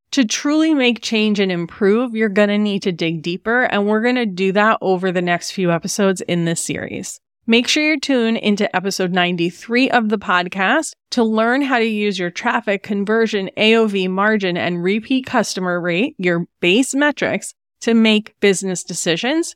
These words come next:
and episode eighty-seven to learn my process for conducting a quarterly and or campaign review.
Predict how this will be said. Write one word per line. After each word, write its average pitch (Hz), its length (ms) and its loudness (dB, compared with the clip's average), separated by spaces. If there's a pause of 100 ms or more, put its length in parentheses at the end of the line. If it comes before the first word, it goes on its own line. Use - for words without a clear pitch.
(140)
and 220 120 2
episode 226 520 -2
eighty-seven 233 640 0
to 220 120 -2
learn 196 280 0
my 190 140 2
process 185 500 -2
for 190 140 -4
conducting 180 680 -2
a 175 120 -8
quarterly 233 680 0
and 185 360 2
or 165 260 0
campaign 160 720 -2
review. 156 540 -2